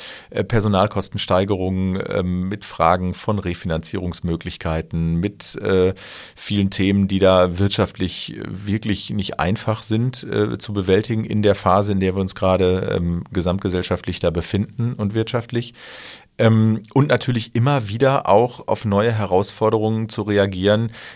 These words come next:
was spannend ist, was, was herausfordernd ist, was auch, äh, letztlich Spaß macht, auch Auftrag ist.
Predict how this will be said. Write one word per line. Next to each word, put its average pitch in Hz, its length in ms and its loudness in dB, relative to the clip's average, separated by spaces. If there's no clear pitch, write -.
was - 380 -2
spannend 120 440 0
ist, - 200 -4
was, - 360 -2
was - 260 -6
herausfordernd 107 560 2
ist, 107 200 -6
was 90 140 -4
auch, - 440 -4
äh, 82 240 0
letztlich - 540 -8
Spaß - 500 -2
macht, - 240 -4
auch - 160 -6
Auftrag 113 500 0
ist. - 300 -4